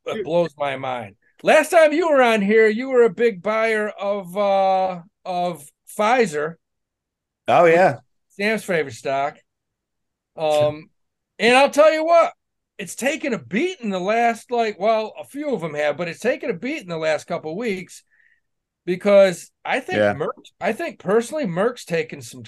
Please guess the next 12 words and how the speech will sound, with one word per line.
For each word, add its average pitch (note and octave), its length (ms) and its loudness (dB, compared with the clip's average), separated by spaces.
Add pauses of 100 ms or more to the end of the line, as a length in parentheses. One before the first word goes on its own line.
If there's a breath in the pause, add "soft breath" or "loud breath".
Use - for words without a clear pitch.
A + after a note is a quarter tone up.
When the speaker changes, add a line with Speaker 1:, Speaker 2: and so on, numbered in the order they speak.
Speaker 1:
market E3 420 -6
share B2+ 260 -8
from C3+ 320 -8
it C3+ 160 -14
with C3+ 180 -10
these C#3 220 -12
new E3 200 -6
Alzheimer C#3 560 -4
drugs. G#2 540 -12 (1600)
Speaker 2:
Oh, D3 100 8
I F3 120 8
think, G3+ 240 2